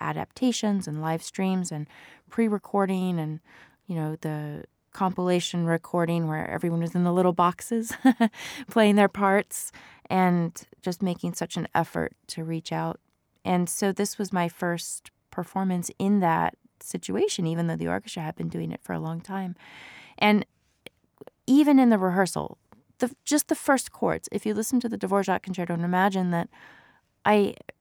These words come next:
had largely been the only musician in, in my household, <laughs> in my practice space for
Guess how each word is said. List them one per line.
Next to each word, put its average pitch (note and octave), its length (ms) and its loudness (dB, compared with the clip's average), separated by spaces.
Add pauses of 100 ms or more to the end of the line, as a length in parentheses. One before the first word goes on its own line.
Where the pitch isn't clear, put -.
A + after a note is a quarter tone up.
had G#3+ 240 -4
largely A3 340 2
been F3+ 520 -2
the G3 140 -2
only F3 340 -2
musician E3 840 -2 (840)
in, F3 380 0 (300)
in F#3+ 160 4
my E3 160 4
household, A#3 760 2 (180)
<laughs> A#4 180 -6
in B3+ 220 6
my A3+ 140 6
practice G#3 460 0
space F#3 460 -2 (320)
for F#3+ 680 2